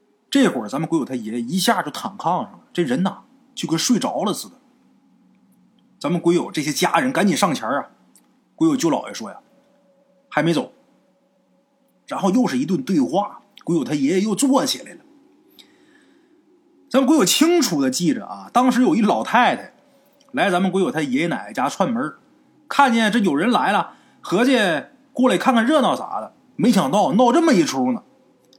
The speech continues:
把这老太太给吓的。后来是咱们鬼友他奶奶把这老太太给送回家的。哎，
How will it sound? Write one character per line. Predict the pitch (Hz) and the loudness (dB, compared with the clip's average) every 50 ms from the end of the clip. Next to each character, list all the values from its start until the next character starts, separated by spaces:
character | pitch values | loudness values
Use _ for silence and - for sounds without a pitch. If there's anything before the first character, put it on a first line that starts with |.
| _ _ | _ _
把 | - - 127 | -12 -6 -4
这 | 170 | -4
老 | 196 147 113 120 | -4 -4 -4 -6
太 | - 196 196 | -4 -4 -4
太 | 160 | -4
给 | - - 104 | -4 -6 -6
吓 | 107 - - - 208 262 262 240 190 123 - | -4 -4 -2 0 2 2 2 2 0 -4 -6
的。 | - - - _ _ _ _ _ _ | -8 -12 -18 _ _ _ _ _ _
后 | - - 247 | -4 -2 0
来 | 196 185 196 | 0 2 2
是 | 233 226 | 0 2
咱 | 180 180 196 | 2 0 0
们 | 214 | 0
鬼 | 175 220 | 0 0
友 | 240 175 | -2 0
他 | - 226 | 0 2
奶 | 226 214 - - - 98 | 2 0 0 -2 -8 -10
奶 | 113 135 131 | -8 -8 -8
把 | - 107 | -8 -6
这 | 139 175 | -4 -4
老 | 175 127 127 | -2 -2 -2
太 | 196 202 | -2 -2
太 | 180 | -2
给 | 131 117 | -2 -4
送 | - - 277 254 165 | -2 0 0 0 0
回 | - 113 107 | -2 -4 -6
家 | 104 117 104 | -6 -8 -10
的。 | - - - - _ _ _ _ _ _ _ _ _ _ - | -10 -16 -20 -20 _ _ _ _ _ _ _ _ _ _ -10
哎， | 120 123 113 92 - | -8 -8 -8 -8 -12